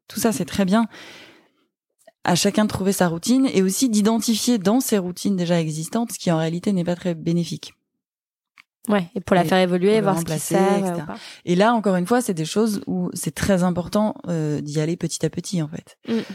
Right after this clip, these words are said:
Speaker 1: Je crois pas au miracle morning où tout d'un coup, euh, tu te lèves trois heures plus tôt que d'habitude. Euh, ça,
Speaker 2: Bah, c'est
Speaker 1: c'est,
Speaker 2: pas
Speaker 1: c'est,
Speaker 2: durable.
Speaker 1: ça, c'est, c'est juste un plan burn-out, tu vois. Genre, si tu changes rien d'autre et que tu te
Speaker 2: Ouais.
Speaker 1: mets à faire ça, ça va juste pas le faire, quoi.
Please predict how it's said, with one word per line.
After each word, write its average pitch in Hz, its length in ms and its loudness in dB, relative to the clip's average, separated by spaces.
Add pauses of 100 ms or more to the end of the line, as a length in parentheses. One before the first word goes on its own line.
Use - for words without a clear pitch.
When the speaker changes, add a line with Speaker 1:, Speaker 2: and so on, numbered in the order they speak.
(140)
Speaker 1:
Je 170 160 4
crois 185 300 2
pas 226 540 4
au 170 540 2
miracle 180 480 2
morning 190 600 2
où 170 100 -2
tout 208 140 -4
d'un 190 180 2
coup, 214 280 -2
euh, 151 580 -2 (100)
tu - 160 -20
te - 80 -2
lèves 175 440 2
trois 185 280 0
heures 180 100 -2
plus 180 140 -8
tôt 175 140 -2
que 165 40 -10
d'habitude. 190 520 0 (680)
Euh, 139 720 -2
ça, 175 180 2
Speaker 2:
Bah, 180 60 0
c'est 196 120 0
Speaker 1:
c'est, - 60 -2
Speaker 2:
pas 190 80 4
Speaker 1:
c'est, 165 80 0
Speaker 2:
durable. 175 380 2 (120)
Speaker 1:
ça, 180 220 2
c'est, - 160 -4
c'est 147 200 -4
juste 156 240 -6
un 160 100 0
plan 165 180 -2
burn-out, 156 440 -2 (180)
tu - 100 -20
vois. 151 140 -8 (100)
Genre, - 180 -14
si - 120 -6
tu 185 140 -4
changes 180 220 2
rien 196 220 2
d'autre 196 320 2
et 180 60 -6
que 165 100 -8
tu - 120 -8
te 196 60 -4
Speaker 2:
Ouais. 180 60 -2
Speaker 1:
mets 175 60 0
à 165 80 -2
faire 175 160 -4
ça, 196 180 2
ça 190 140 -4
va 151 220 -2
juste 170 180 -10
pas - 80 -4
le 147 80 -6
faire, - 280 -14
quoi. - 100 -20